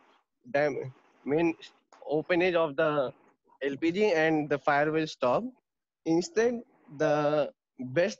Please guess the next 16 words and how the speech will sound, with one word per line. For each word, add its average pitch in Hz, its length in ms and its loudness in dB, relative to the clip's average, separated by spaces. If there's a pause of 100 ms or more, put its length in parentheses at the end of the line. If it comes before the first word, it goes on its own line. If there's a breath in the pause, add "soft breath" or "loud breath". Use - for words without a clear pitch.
thing 214 260 2
which 180 260 -2
we 180 180 2
are 175 160 0
having 156 420 2
at 160 140 0
our 165 160 2
home 160 400 0 (160)
to 170 80 0
stop 156 420 -2
L 147 180 2
P 165 120 0
G 175 200 2
fire 165 360 2
is 160 480 -2 (640)
blankets. 156 840 0